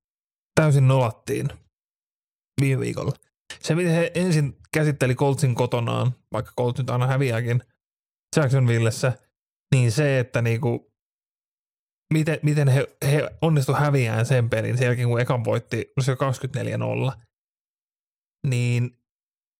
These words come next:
nyt, nyt täytyy olla aika paljon niinku Jaguarsilla ja myös niinku puolustuksella vähän hampaankolossa, että mitäs tässä nyt näin kävi. Öö, no, onneksi siellä Josh Allenia tai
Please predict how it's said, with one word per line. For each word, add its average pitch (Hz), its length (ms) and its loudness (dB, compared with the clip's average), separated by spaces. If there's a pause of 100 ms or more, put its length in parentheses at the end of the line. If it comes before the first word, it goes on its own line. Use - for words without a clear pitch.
(720)
nyt, 165 220 -2 (100)
nyt 165 180 -2
täytyy 185 360 -2
olla 160 120 0
aika 151 160 2
paljon 135 200 2
niinku 127 260 0 (140)
Jaguarsilla 139 520 0
ja 120 60 0
myös 120 240 0
niinku 127 180 -2
puolustuksella 123 600 -2
vähän 123 180 -6
hampaankolossa, 113 800 -4
että - 180 -8 (140)
mitäs 135 200 -6
tässä 139 200 -8
nyt 123 200 -8
näin 117 240 -8 (100)
kävi. 143 140 -14 (1300)
Öö, 139 280 0 (920)
no, 170 360 -4 (1600)
onneksi 156 220 0
siellä 143 220 0
Josh 135 220 0
Allenia 131 340 2
tai 120 280 -2